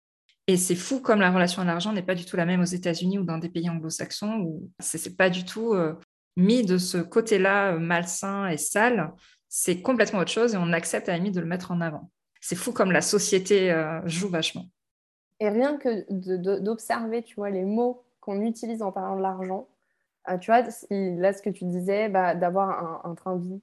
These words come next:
Speaker 2: ou un salaire correct, euh, pas plus tard qu'hier, j'ai une coachée qui m'a dit, « Oui, donc là, je vise d'avoir un salaire confortable d'ici à la fin de l'année. » Mais comme je lui ai dit, je lui ai dit, Mais confortable,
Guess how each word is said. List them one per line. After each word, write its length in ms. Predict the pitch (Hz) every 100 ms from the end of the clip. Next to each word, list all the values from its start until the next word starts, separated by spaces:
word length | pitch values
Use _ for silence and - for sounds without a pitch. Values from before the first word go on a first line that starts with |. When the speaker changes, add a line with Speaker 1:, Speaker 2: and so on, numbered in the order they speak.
| _ _
Speaker 2:
ou 100 | 170
un 100 | 165
salaire 360 | 170 185 180 -
correct, 580 | - 185 196 - - - _ _ _ 190
euh, 140 | 185
pas 140 | 180 233
plus 140 | 226
tard 160 | 226 -
qu'hier, 320 | 202 202 247
j'ai 100 | 208
une 80 | 190
coachée 280 | 190 240
qui 80 | 233
m'a 100 | 208
dit, « 120 | 185 202
Oui, 240 | 247 262
donc 160 | 214 202
là, 140 | 233
je 100 | 202
vise 240 | 190 226
d'avoir 340 | 202 190 202 202
un 60 |
salaire 440 | 185 196 202 214 -
confortable 600 | - 262 262 233 240 220
d'ici 220 | 196 185
à 60 | 190
la 100 | 185
fin 120 | 185
de 60 | 185
l'année. » 240 | 190 269
Mais 140 | 233 180
comme 240 | - 220
je 60 | 196
lui 80 | 214
ai 40 |
dit, 180 | 233 277
je 60 |
lui 80 | 214
ai 40 | 196
dit, 120 | 202
Mais 180 | 196 - _ _ _
confortable, 680 | 220 240 226 240 226 208